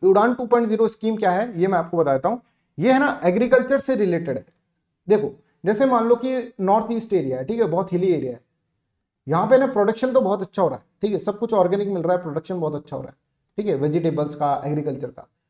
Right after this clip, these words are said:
but यहाँ पे मार्केट नहीं मिल पा रहा है। भाई, पहाड़ों में कहाँ मार्केट मिलेगा? तो यहाँ से अगर मान लीजिए, यहाँ से इसका एग्रीकल्चर उठाकर अपन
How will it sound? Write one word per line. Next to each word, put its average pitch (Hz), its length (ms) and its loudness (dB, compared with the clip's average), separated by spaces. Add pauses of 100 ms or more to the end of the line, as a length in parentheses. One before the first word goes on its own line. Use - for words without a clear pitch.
(120)
but 254 100 -2
यहाँ 254 140 2
पे 285 60 4
मार्केट 208 440 2
नहीं 240 100 0
मिल 165 200 -4
पा - 60 -4
रहा - 100 -8
है। - 140 -20
भाई, 226 100 -2
पहाड़ों 180 320 0
में 233 100 0
कहाँ 220 140 0
मार्केट 175 380 -2
मिलेगा? - 260 -14 (640)
तो - 300 0
यहाँ 175 420 4
से 277 260 2
अगर 240 300 6
मान 226 180 4
लीजिए, 202 500 4
यहाँ 180 340 2
से 196 200 2
इसका 190 420 2
एग्रीकल्चर 175 480 0
उठाकर 165 480 0 (160)
अपन 190 260 -2